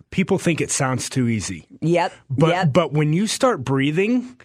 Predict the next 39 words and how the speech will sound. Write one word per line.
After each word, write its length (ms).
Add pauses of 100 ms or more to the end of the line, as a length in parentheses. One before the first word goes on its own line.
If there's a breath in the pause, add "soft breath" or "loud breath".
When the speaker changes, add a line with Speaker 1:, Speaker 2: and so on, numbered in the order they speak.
(200 soft breath)
Speaker 1:
and 180
you 140
start 300
oxygenating 640
your 120
body, 420
Speaker 2:
Mm. 420
Speaker 1:
you 260
actually 600
engage 380
your 80
parasympathetic 840
nervous 320
system. 500
Your 220
body 480
actually 440
starts 680
to 120
go 180
into 120
that 200
healing 380
mode. 320 (180 loud breath)
Speaker 2:
Wow. 200
Speaker 1:
Your 100
brain 420
starts 520
to 60
slow 400
down. 520 (260 soft breath)
You 100
start 340
to 60
become 360
more 300
at 120
peace 460 (100)
just 720